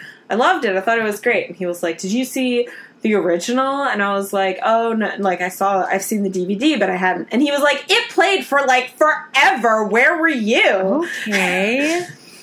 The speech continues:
Speaker 1: And I, like, looked at him and I was like, "Living in Seattle?"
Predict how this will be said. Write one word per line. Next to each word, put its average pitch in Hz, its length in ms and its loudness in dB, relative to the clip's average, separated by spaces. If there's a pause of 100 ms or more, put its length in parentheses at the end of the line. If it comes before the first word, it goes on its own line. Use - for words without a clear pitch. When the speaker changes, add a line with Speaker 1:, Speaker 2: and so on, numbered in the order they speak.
(280)
Speaker 1:
And 285 120 2
I, 269 400 4
like, 277 240 0
looked 240 240 2
at 285 80 0
him 269 80 0
and 247 100 2
I 226 140 2
was 226 100 -4
like, 214 240 0
"Living 196 360 0
in 240 140 0
Seattle?" 247 1040 0